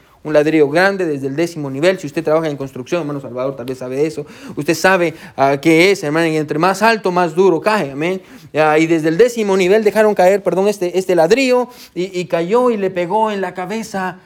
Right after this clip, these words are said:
a, a, a Samuel. El impacto fue tan grande que, que casi lo mató, casi lo mató.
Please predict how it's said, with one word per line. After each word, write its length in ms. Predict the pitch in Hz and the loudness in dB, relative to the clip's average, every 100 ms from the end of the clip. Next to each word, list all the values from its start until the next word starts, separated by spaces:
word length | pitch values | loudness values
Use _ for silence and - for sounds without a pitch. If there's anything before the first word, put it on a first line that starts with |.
| _ - | _ -10
a, 340 | 143 143 151 | -8 -6 -6
a, 20 | |
a 200 | 147 156 | -6 -8
Samuel. 480 | 156 170 180 170 113 _ _ _ _ _ _ _ _ _ - | -8 -4 -2 -4 -8 _ _ _ _ _ _ _ _ _ -6
El 100 | 170 | -2
impacto 320 | 160 226 226 | 2 0 2
fue 120 | 214 | 0
tan 160 | 214 190 | 2 2
grande 520 | 214 247 226 214 214 - _ | 0 2 4 4 0 -20 _
que, 280 | 170 170 | -4 -4
que 360 | 165 175 170 160 | -6 -4 -2 -2
casi 300 | 208 208 170 | -4 -4 -2
lo 140 | 160 | -2
mató, 420 | 151 143 156 - _ _ | -4 -4 -6 -6 _ _
casi 260 | - 175 156 | -8 -6 -4
lo 120 | 147 | -4
mató. 260 | 127 127 | -6 -10